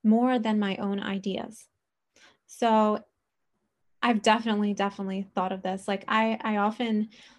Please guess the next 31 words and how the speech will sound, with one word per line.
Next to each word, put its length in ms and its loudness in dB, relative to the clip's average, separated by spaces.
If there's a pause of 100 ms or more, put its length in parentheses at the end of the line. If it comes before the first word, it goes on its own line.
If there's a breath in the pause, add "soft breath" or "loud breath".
(520 loud breath)
get 160 2
inspiration 560 0
from 180 -2
my 120 0
dreams 600 0
because 680 -2 (400)
that's 260 -2
truly 420 2
your 100 0
subconscious 640 -6
mind. 540 -2
<laughs> 400 -10
I 100 0
mean, 340 -2 (120)
on 240 0
full 300 0
visual 380 0
display 600 -2
when 160 -4
you, 140 -6
when 200 -6
you're 260 -8 (160)
thinking 300 -4
of 80 -8
your 120 -4
dreams, 480 -8 (420 loud breath)
it's 200 -4
literally 760 0
putting 280 -4
together 640 -2
creatively 760 -4